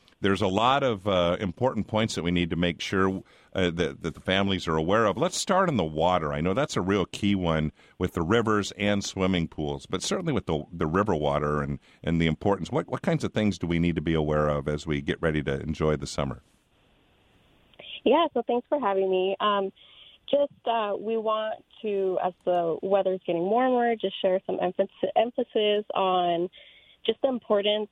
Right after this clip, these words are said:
Speaker 2: of being, um, present and just really aware of our surroundings when we're around or near water, especially when we have younger children. Um, just some quick things to keep in mind is making sure that we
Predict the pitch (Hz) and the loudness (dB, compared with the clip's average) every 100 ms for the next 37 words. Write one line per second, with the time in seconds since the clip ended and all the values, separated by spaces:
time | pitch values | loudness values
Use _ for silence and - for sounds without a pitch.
0 | - 190 180 190 185 185 185 185 185 - | 0 0 0 -2 0 2 2 2 0 -4
1 | - 180 - - - 190 _ - - - | -4 -2 0 -2 -4 -8 _ -20 -6 2
2 | 240 233 233 233 240 - - 185 190 190 | 2 2 0 -2 -4 -4 -2 -2 -2 -4
3 | 196 202 214 196 175 170 180 170 175 190 | 0 2 2 2 2 0 -2 -6 -8 -4
4 | 170 170 170 175 165 170 170 165 165 180 | -2 -2 -4 -4 -2 0 2 0 0 -4
5 | - - - - - 180 175 165 175 196 | -14 -14 -14 -4 2 4 2 0 -2 -4
6 | 196 156 160 175 220 254 285 254 254 262 | -4 -4 -2 -2 -2 -2 0 0 2 2
7 | 254 240 202 208 214 208 190 196 175 175 | 0 0 -4 -2 -2 0 0 0 0 0
8 | 165 - - 247 269 247 247 - - - | -2 -2 0 2 2 2 0 -4 -12 -20
9 | - - 202 185 - - 220 - 202 190 | -8 -2 0 0 -4 -2 -2 0 -2 0
10 | 226 208 - 202 - - - 196 185 185 | -2 0 0 -2 -4 -6 0 2 4 4
11 | 208 208 208 202 170 170 _ _ _ - | 4 4 4 2 0 -2 _ _ _ 2
12 | 226 311 294 294 247 214 196 | 2 2 0 0 0 -2 -4